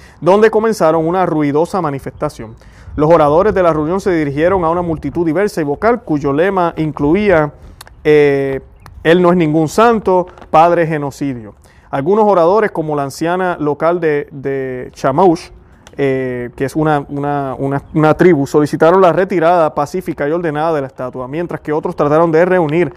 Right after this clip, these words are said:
a la multitud para derribar la estatua de inmediato, con repi-,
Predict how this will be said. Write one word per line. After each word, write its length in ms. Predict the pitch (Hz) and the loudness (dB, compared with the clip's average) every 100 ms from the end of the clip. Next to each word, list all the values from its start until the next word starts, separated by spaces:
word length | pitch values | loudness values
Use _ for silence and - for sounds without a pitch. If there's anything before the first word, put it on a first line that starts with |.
| - - | -14 0
a 100 | 156 | 4
la 120 | 196 | 4
multitud 460 | 180 190 185 156 185 | 2 0 -2 -2 0
para 240 | 180 156 | 2 2
derribar 300 | 143 139 147 | 0 0 -2
la 80 | 160 | -2
estatua 360 | - 151 151 147 | -2 -4 -2 -4
de 60 | |
inmediato, 500 | 127 123 120 147 135 - - - | -4 -8 -8 -8 -8 -18 -20 0
con 180 | 185 | 2
repi-, 300 | 190 170 151 | 4 2 -2